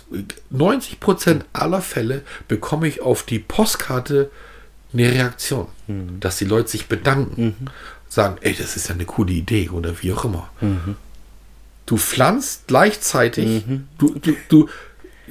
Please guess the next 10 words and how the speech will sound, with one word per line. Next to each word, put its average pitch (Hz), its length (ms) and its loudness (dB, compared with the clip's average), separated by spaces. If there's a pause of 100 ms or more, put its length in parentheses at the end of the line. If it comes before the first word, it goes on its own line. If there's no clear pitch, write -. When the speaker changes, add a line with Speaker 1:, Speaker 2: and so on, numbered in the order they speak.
(120)
Speaker 1:
die 165 180 4
erinnern 208 440 6
sich - 240 -6
an 104 80 -8
Speaker 2:
Ja. 117 100 2
Speaker 1:
dich. - 240 -12
Und 139 140 6
die 202 100 2
erinnern 202 260 4
sich 190 220 -2